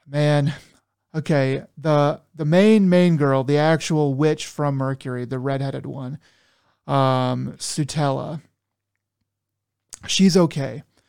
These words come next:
As a, as, like, a four-year-old, she was annoying,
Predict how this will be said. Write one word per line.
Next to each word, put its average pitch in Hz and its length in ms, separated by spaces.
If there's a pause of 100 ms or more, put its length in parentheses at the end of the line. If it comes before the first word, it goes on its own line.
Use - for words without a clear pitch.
(360)
As 143 200
a, 147 240
as, 156 180
like, 151 160
a 139 80
four-year-old, 190 680
she 165 140
was 151 160
annoying, 147 580